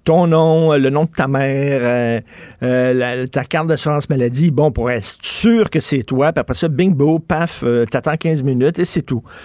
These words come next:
Je vais à ma deuxième dose et je, je, je, je capote. On, on est, tu sais, ça fonctionne. Alors, je dis aujourd'hui bravo dans ma chronique, bravo à monsieur Christian Dubé,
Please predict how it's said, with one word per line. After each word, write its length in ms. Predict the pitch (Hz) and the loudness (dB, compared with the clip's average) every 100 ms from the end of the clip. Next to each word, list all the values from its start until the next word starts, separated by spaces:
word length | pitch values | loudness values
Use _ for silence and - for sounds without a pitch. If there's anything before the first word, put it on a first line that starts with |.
| - | -18
Je 140 | - 131 | -6 0
vais 120 | 143 | 2
à 40 | |
ma 140 | 180 139 | 2 0
deuxième 360 | 147 143 123 | 0 0 0
dose 380 | 113 135 165 135 | 0 0 0 0
et 100 | 127 | -4
je, 120 | 104 - | -6 -8
je, 240 | 120 123 | -8 -8
je, 120 | 117 - | -8 -10
je 160 | 123 113 | -6 -6
capote. 540 | 107 123 - 247 - | -6 -4 -2 -2 -4
On, 240 | 113 110 127 | -6 -4 -4
on 40 | 143 | -4
est, 100 | 139 | -4
tu 100 | - | -4
sais, 80 | |
ça 200 | 202 - | -4 -6
fonctionne. 1080 | - - 175 180 - - 190 220 220 120 101 - - _ _ - - - - | -8 -4 -4 -4 -6 -2 0 0 -2 -4 -6 -8 -20 _ _ -20 -20 -20 -8
Alors, 220 | 127 131 | -4 -2
je 140 | 139 135 | 0 0
dis 120 | 127 | 0
aujourd'hui 560 | 220 151 131 117 170 185 | 2 2 -2 0 0 0
bravo 600 | 110 131 160 143 151 190 | 0 0 0 2 2 2
dans 80 | 147 | 0
ma 140 | 117 | -2
chronique, 440 | - 123 135 170 | -4 -2 0 -2
bravo 800 | 104 95 131 170 160 123 165 202 - - - | -2 -4 -2 0 0 2 2 2 -2 -20 -12
à 80 | 120 | -6
monsieur 240 | 120 110 143 | -4 -4 -6
Christian 480 | - - - 151 | -6 -8 -2 -2
Dubé, 480 | 143 117 107 135 175 | -2 -2 0 0 0